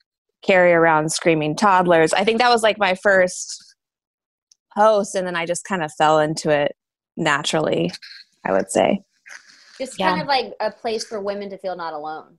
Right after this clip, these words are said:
Speaker 1: Yeah, exactly. And
Speaker 2: And
Speaker 1: to
Speaker 2: you
Speaker 1: be
Speaker 2: were
Speaker 1: authentic and real, like, tell it like it is. And then
Speaker 2: Uh-huh.
Speaker 1: everyone's like, "Oh my gosh, me too. I thought I was the only one." And I just loved that
Speaker 2: That's
Speaker 1: community that it built.
Speaker 2: I feel you on that. That's like, there's so many parts of social media that give me, like,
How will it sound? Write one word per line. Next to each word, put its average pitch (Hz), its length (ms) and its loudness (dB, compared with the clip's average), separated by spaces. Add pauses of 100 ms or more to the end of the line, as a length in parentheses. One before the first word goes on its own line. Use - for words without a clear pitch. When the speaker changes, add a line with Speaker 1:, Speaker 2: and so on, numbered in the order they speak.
(360)
Speaker 1:
Yeah, 170 260 2 (180)
exactly. 160 720 0
And - 80 -2
Speaker 2:
And 214 80 0
Speaker 1:
to 247 60 2
Speaker 2:
you 220 40 2
Speaker 1:
be 247 60 4
Speaker 2:
were 214 120 4
Speaker 1:
authentic 226 480 0
and 190 180 0
real, 196 340 4
like, 165 300 0
tell 202 240 4
it 185 80 4
like 185 220 2
it 180 80 0
is. 170 440 0
And 180 120 -2
then 175 120 -2
Speaker 2:
Uh-huh. - 100 0
Speaker 1:
everyone's 175 440 2
like, 185 280 2
"Oh 453 140 2
my 494 160 2 (160)
gosh, 440 180 -4
me 427 260 -6
too. 427 300 0
I 277 140 2
thought 320 200 2
I 311 60 4
was 285 160 2
the 269 140 -2
only 254 240 -2
one." 233 240 0
And 175 80 -2
I 165 80 0
just 160 240 -8
loved 160 300 0
that 143 300 0 (360)
Speaker 2:
That's 214 140 0
Speaker 1:
community 175 340 4
that 143 180 4
it 139 80 0
built. 143 300 2 (280)
Speaker 2:
I 247 120 4
feel 240 200 4
you 226 140 4
on 190 140 2
that. 160 260 -4
That's 214 240 2
like, 233 240 2 (180)
there's 220 320 2
so 233 180 2
many 233 200 2
parts 214 220 0
of 196 60 -16
social 208 220 -2
media 190 280 2
that 180 160 4
give 185 80 2
me, 180 160 -4
like, 170 200 -2